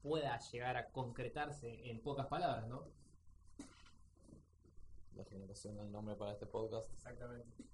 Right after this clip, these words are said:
Speaker 2: Es una pregunta muy interesante y para mí difícil de responder, pero a la vez divertido, porque hay que jugarretear bastante, ¿viste?
Speaker 1: Hay que jugarretear bastante, pero a la vez tiene que
Speaker 2: Porque también pueden salir nombres muy sencillos que no me convencerían.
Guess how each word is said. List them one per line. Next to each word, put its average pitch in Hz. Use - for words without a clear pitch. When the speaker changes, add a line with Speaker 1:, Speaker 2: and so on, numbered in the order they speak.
Speaker 2:
Es 175
una 139
pregunta 131
muy 143
interesante 139
y -
para 104
mí 147
difícil 120
de 107
responder, 110
pero 98
a -
la 110
vez 175
divertido, 110
porque 95
hay 147
que 107
jugarretear 110
bastante, 117
¿viste? 101
Speaker 1:
Hay -
que 190
jugarretear 160
bastante, 196
pero 131
a 127
la 131
vez 175
tiene 170
que 180
Speaker 2:
Porque 143
también 185
pueden 170
salir 147
nombres 147
muy 143
sencillos 147
que 101
no 117
me 131
convencerían. 104